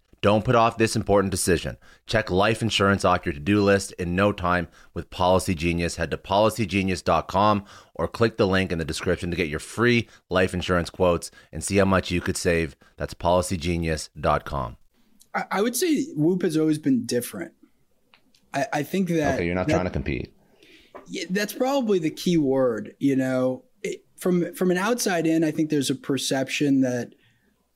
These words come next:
Speaker 2: uh, you know, these products all compete with one another, and that may be fair. You know, a consumer has to choose between them. But, you know, for ten years at Whoop, we've never said,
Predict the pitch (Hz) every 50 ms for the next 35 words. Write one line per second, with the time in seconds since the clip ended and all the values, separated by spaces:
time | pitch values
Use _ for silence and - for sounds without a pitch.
0 | _ _ _ _ _ - 123 127 127 123 120 120 120 120 117 117 110 101 - -
1 | - 143 147 139 131 117 131 135 139 131 131 - - 139 131 131 135 127 - -
2 | 131 123 120 - 127 117 113 - 131 123 120 135 135 127 131 127 131 131 131 131
3 | 131 127 127 131 131 131 135 135 - - - 151 170 185 190 175 160 156 151 143
4 | 139 123 127 - - 131 123 127 131 135 135 139 135 120 - - - 131 127 123
5 | 120 120 120 117 - 127 120 120 - - 139 135 131 127 120 117 - - 120 -
6 | - - 135 135 135 135 135 - 123 - - 139 139 143 147 151 156 151 - _
7 | _ - _ - - - - - - - _ _ _ - 175 170 160 - - -
8 | - _ _ _ _ _ _ _ _ _ _ - - _ _ - 190 180 170 160
9 | 147 - - 175 165 - - 208 226 226 196 175 175 185 180 175 156 147 143 113
10 | 127 143 151 143 120 101 90 - - - 131 147 156 160 143 151 156 165 180 190
11 | 175 175 165 147 - - - 156 147 143 135 127 120